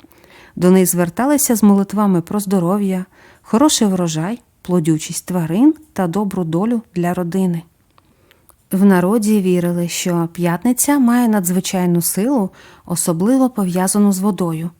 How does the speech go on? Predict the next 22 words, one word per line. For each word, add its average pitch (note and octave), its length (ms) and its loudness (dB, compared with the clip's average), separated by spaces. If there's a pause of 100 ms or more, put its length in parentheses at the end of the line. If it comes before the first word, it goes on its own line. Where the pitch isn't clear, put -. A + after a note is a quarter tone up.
(480)
Влітку F3 480 2
жінки C4 460 2
розповідали, F#3+ 840 -2 (380)
що G3+ 200 2
небесні G#3 500 4
жінки, F#3 500 0 (260)
подібні A3 400 4
до F#3 120 2
п'ятниці, F#3 720 -6 (260)
підіймаються F#3+ 760 2
з - 80 -4
колодязів F#3 720 -2 (360)
і G3+ 120 0
приносять F#3 760 0
воду E3+ 420 0
для F#3+ 200 2
родючості G3 640 -2
полів, F#3+ 480 -4 (360)
щоб F3 280 -2
врожай E3+ 460 -2
був G3+ 220 -2
щедрим. E3+ 560 -6